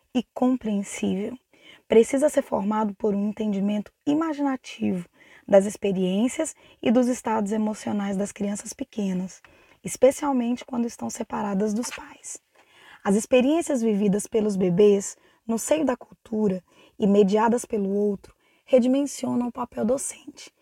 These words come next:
que tem uma grande responsabilidade na construção da personalidade do bebê que recebe no meio coletivo da escola.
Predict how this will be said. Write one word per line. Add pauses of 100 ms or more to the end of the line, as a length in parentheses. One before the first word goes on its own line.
(260)
que
tem
uma
grande
responsabilidade
na
construção (360)
da
personalidade
do
bebê (240)
que
recebe
no
meio
coletivo
da
escola.